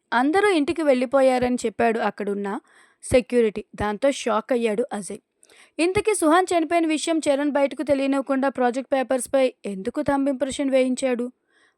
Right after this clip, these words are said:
ఆ వేలిముద్ర చూసి ప్రాజెక్ట్ ఫైనలైజ్ అవుతుందా? సుహాన్ ఏమయ్యాడో అజయ్ కనుక్కుంటాడా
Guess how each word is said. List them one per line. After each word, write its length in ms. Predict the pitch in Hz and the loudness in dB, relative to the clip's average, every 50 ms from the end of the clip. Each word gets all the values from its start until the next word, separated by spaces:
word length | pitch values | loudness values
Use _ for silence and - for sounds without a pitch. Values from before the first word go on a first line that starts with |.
| _ - | _ 6
ఆ 180 | 262 285 302 294 | 8 10 10 10
వేలిముద్ర 520 | 254 240 233 247 262 285 311 320 277 330 | 8 6 2 2 2 0 0 0 0 -2
చూసి 420 | 320 - 320 311 302 262 - 320 311 294 | -4 -2 -4 -4 -4 -2 -2 -2 -2 -4
ప్రాజెక్ట్ 460 | - _ - 226 214 208 233 269 - | -6 _ -8 -6 -4 -4 -4 -6 -4
ఫైనలైజ్ 420 | - 254 226 220 226 254 269 240 254 | -6 -6 -4 -2 -2 -2 0 0 0
అవుతుందా? 440 | 233 220 - 233 262 254 226 240 311 - _ _ _ _ _ _ _ _ _ _ _ _ _ | -2 -4 -2 -4 -2 -2 -2 -4 -6 -8 _ _ _ _ _ _ _ _ _ _ _ _ _
సుహాన్ 420 | - - 269 269 285 370 403 392 339 | -6 -2 2 4 4 6 4 4 4
ఏమయ్యాడో 680 | 277 240 254 277 302 311 311 311 311 311 285 311 311 202 - - | 4 4 4 4 4 2 4 4 4 6 6 8 8 6 6 2
అజయ్ 320 | 214 208 190 190 277 247 | -4 -6 0 0 0 0
కనుక్కుంటాడా 800 | - - 226 220 220 - - 247 233 214 226 220 208 202 - | 0 -2 -4 -4 -6 -6 -6 -6 -4 -4 -4 -4 -4 -6 -8